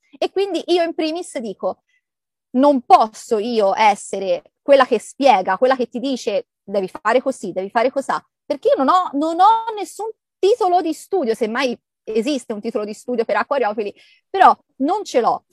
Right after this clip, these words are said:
E allora quello che io posso fare è essere un intermezzo, cioè sono quella persona che ti dice: "Guarda, ascoltami, io sono né più né meno che te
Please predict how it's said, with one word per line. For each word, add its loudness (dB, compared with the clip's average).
E -2
allora 4
quello -2
che 0
io -2
posso -6
fare -2
è -2
essere -6
un -6
intermezzo, -8
cioè 0
sono -2
quella 2
persona -4
che -10
ti -14
dice: -2
"Guarda, -2
ascoltami, -4
io 4
sono -4
né -2
più -8
né -4
meno -4
che 0
te -2